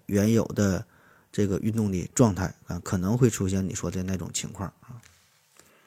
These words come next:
下一个问题，坤W A T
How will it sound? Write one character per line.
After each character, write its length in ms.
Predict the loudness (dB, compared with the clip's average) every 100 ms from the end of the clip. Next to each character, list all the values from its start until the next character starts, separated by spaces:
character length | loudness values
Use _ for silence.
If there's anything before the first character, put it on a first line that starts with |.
| _ _ _ -20 _ _ _ _ _ _ _ _
下 300 | 0 6 8
一 80 | 8
个 80 | 6
问 160 | 2
题， 400 | 0 -4 -4 -4 -10 _ _ _ _ _ _ _ _ -20 -16
坤 280 | 2 4 4
W 380 | 6 8 10 10
A 60 | 8
T 360 | 6 6 4